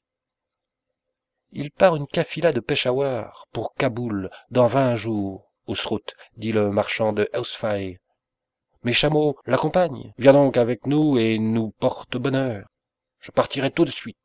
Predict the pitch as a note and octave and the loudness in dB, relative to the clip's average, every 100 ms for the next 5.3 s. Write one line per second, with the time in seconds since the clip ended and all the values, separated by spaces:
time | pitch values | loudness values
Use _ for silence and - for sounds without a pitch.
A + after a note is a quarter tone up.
0 | _ - G2+ F#2 G2 G2 G2 F#2+ F2 - | _ -8 -6 -6 -2 0 0 -2 -8 -16
1 | _ - A2+ _ - C#3 - - C#3 C#3 | _ -8 -8 _ 0 0 0 -2 0 2
2 | C#3 B2+ - C3+ B2 - C#3 C#3+ C#3+ C#3 | 0 -2 -2 -2 0 0 0 2 2 2
3 | D3 C#3 A#2+ G2 F#2+ G#2 G#2 - - A#2+ | 2 2 -2 -6 -8 -6 -6 -6 -2 0
4 | A#2+ A2 - _ _ B2+ - A#2+ B2+ B2+ | 2 2 0 _ _ 0 2 2 2 2
5 | B2 B2 | 2 -2